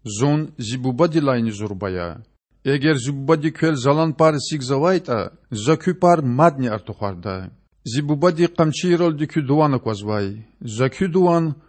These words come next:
ақраб ролди аквада. Вири Израиль вирис шпиз пачахти ебта гайди акула. Ча чиз вай вал?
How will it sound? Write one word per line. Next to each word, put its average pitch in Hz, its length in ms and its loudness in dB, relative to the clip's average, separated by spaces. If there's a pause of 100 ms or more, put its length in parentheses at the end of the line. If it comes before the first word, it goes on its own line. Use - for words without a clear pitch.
(200)
ақраб 143 500 2
ролди 139 340 2
аквада. 101 720 -6 (480)
Вири 135 680 0 (200)
Израиль 131 580 2
вирис 143 580 -2 (120)
шпиз - 420 -6
пачахти 143 520 -2
ебта 113 400 -4
гайди 104 340 -2
акула. 87 500 -8 (520)
Ча - 180 2
чиз 202 240 -2
вай 131 220 4
вал? 98 380 -4